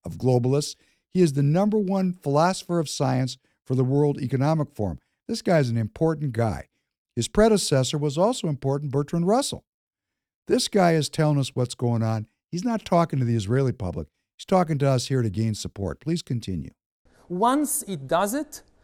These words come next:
Speaker 2: there is no limitation on its power, nothing. And they
Speaker 1: Stop.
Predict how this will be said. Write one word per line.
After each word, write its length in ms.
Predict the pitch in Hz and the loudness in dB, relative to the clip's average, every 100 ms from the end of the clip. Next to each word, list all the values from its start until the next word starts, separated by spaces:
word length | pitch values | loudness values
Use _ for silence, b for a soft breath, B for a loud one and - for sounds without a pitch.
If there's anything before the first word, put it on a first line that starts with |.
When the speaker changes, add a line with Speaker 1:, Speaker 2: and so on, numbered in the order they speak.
| _ | _
Speaker 2:
there 120 | 185 | -2
is 180 | 233 180 | 0 0
no 420 | 202 214 262 277 202 | 0 2 2 2 0
limitation 680 | 233 233 233 240 233 233 | -2 -4 -2 -4 -4 -6
on 100 | 214 | -6
its 160 | 220 220 | -6 -8
power, 340 | - 240 170 | -4 -2 -2
nothing. 580 | 151 226 277 262 135 95 - b b b - | -2 -2 -2 -4 -10 -14 -20 b b b -2
And 140 | 214 | 4
they 60 | 156 | 6
Speaker 1:
Stop. 340 | 143 95 - | 6 2 -6